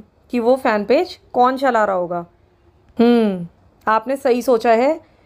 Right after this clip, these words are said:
वो फ़ैन पेज कोई डेजी डियाज नाम की लड़की नहीं चला रही थी, बल्कि अपना फ़ैन पेज ये खुद ही चला रहा था। इसके एक रिश्तेदार ने बताया कि एक बार इसने हमारे घर में आकर मेरे वॉलेट से पैसे भी चुरा लिए थे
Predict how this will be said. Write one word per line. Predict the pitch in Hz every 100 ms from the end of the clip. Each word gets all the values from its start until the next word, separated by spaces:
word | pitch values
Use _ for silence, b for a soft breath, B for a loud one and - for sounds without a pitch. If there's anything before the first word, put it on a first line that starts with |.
| b _ 196
वो | 214 330 392
फ़ैन | 330 269 233
पेज | 233 226 226
कोई | 233 220
डेजी | 208 208 196 208
डियाज | 208 202 196
नाम | 208 196
की | 214
लड़की | 202 202
नहीं | 196 220 262
चला | 285 285
रही | 285
थी, | 302 311 311 b b b _
बल्कि | 180 240 285 269 320
अपना | 302 254
फ़ैन | 247 208 190
पेज | 185 233 220
ये | 214
खुद | 202 185
ही | 165 277 466 - _ -
चला | 208 175
रहा | 160 -
था। | 165 - _ _ _ _ - - _ - -
इसके | 254 - 294
एक | 285
रिश्तेदार | 277 277 254 247
ने | 247
बताया | 254 240 233 233 269
कि | 262
एक | 233 220
बार | 233 262
इसने | 254 240
हमारे | 233 220 214
घर | 254
में | 220
आकर | 220 214 233
मेरे | 226 214
वॉलेट | 220 208 190
से | 240
पैसे | 220 208 220
भी | 226
चुरा | 240 220
लिए | 220 226
थे | 240 254